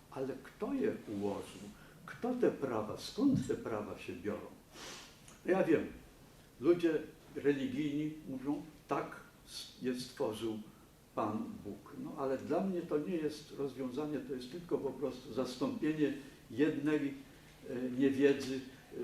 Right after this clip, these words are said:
słowem, które niczego nie wyjaśnia. Ale jak podkreślałem, nie chcę tutaj nikogo urazić. Proszę Państwa, e, ja pewnie nawet nie wypełnię. Chciałbym jeszcze powiedzieć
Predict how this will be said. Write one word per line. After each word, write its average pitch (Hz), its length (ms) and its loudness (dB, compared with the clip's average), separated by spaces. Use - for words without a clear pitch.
słowem, 131 720 0
które 117 340 -2
niczego 110 420 2
nie 110 160 0
wyjaśnia. 101 480 -2
Ale 139 120 0
jak 107 160 -6
podkreślałem, 117 800 -4
nie 127 160 -2
chcę 127 180 0
tutaj - 280 -8
nikogo 101 420 -6
urazić. - 580 -6
Proszę 135 160 0
Państwa, 202 280 0
e, - 1000 -10
ja 233 80 -2
pewnie 117 220 0
nawet 104 400 -2
nie 98 60 -2
wypełnię. 90 460 -4
Chciałbym 202 420 4
jeszcze 156 220 -2
powiedzieć 143 500 -2